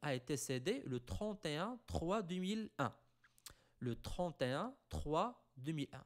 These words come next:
في le trente et un trois deux mille un, كان سيسيون. إذا لا كونستاتاسيون ديما عقلو، لا كونستاتاسيون دو سيسيون تتكون في لا دات دو،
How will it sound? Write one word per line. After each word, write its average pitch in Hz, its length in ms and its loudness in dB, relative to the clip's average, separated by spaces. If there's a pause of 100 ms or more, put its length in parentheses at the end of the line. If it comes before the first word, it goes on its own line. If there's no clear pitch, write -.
في - 100 -8
le 120 60 -2
trente - 360 -6
et 143 40 0
un 127 100 0
trois - 500 0
deux 123 180 -6
mille 123 240 -2
un, 240 120 0 (340)
كان 175 140 0
سيسيون. - 520 -2
إذا 139 200 0
لا 120 120 0
كونستاتاسيون 123 760 -2
ديما 160 220 -2
عقلو، 117 320 0 (380)
لا 123 80 0
كونستاتاسيون 127 880 -2
دو 120 120 -4
سيسيون 202 480 -2
تتكون 170 340 -6
في - 120 -6
لا 147 80 2
دات 185 200 -2
دو، 175 320 0